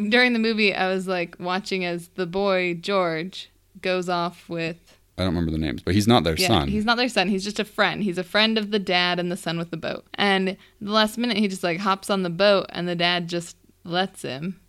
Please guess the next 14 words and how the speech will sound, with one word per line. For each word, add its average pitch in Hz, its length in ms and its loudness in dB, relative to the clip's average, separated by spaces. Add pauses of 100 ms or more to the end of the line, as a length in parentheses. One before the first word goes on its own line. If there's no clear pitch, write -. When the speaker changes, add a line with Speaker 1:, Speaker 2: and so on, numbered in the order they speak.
Speaker 1:
um, 165 560 -2
go 175 160 0
off 175 200 -2
to 170 80 -6
war 185 300 2
with 175 160 0
him. 151 400 -6
Speaker 2:
Which - 160 4
is 110 100 6
the 98 100 4
boy's 107 360 8
heroic 87 420 2
moment, 82 540 0
but 80 380 0